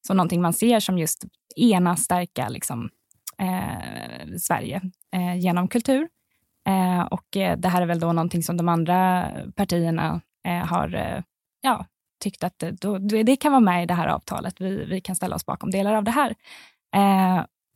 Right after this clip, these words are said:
men sen så, jag pratade med en, eh, kulturpolitisk forskare, Roger Blomgren i Borås, och han var inne på att det är också en ganska, eh,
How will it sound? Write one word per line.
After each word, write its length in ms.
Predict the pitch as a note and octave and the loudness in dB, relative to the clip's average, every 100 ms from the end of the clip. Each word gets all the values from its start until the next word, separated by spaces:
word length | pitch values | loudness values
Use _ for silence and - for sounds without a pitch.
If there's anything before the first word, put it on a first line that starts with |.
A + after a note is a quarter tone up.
| _ - | _ 2
men 340 | G#3+ G3+ G3 - - | 4 4 2 0 -4
sen 220 | - G3+ F#3+ | 2 2 2
så, 380 | A#3 B3 A3+ A2 F2 | 2 2 2 -4 -6
jag 200 | B2+ G#3 | 0 0
pratade 300 | A3+ G#3 G3 | 2 0 0
med 240 | F#3 F3+ F#3 | 0 0 0
en, 160 | F#3 | 0
eh, 260 | F3+ F3 E3 | 0 -2 -4
kulturpolitisk 880 | F#3+ F3+ G3 - G3+ A#3 C4 - - | -6 -4 -6 -2 -2 0 -2 -4 -6
forskare, 500 | - A3+ - G#3 C4 B3+ | -4 -4 -4 -6 -6 -4
Roger 180 | G3+ G3 | -4 0
Blomgren 500 | G3 F#3 F#3 G#3 G3+ | 0 2 0 0 0
i 360 | F#3+ F#3 - - | -2 -2 -6 -6
Borås, 640 | F3 G3+ A#3 A3+ - - _ _ _ - | -2 2 2 2 -4 -8 _ _ _ -4
och 100 | G3+ | 0
han 420 | G#3 G#3+ G3+ F3+ | 2 2 2 2
var 80 | G#3+ | 2
inne 200 | G#3 F3 | 2 0
på 200 | - F3 | -2 -2
att 120 | F3+ | -4
det 120 | - F3+ | -4 -6
är 40 | |
också 260 | - - G3 | -4 -4 -2
en 120 | G3 | 0
ganska, 440 | F#3+ F3+ - F3+ F3+ - - - - | 0 -2 -4 -4 -2 -4 -8 -12 -16
eh, 640 | G3+ - - - - - | -16 -14 -12 -12 -12 -14